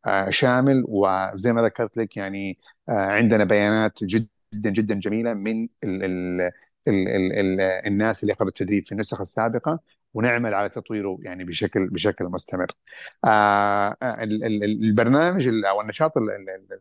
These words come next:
الأخير ل-، ل-، للمبادرة اللي هو البرنامج ال-، البحثي.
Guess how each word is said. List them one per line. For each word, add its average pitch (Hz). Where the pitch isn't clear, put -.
الأخير 123
ل-، 98
ل-، 95
للمبادرة 113
اللي 120
هو 113
البرنامج 120
ال-، 92
البحثي. 107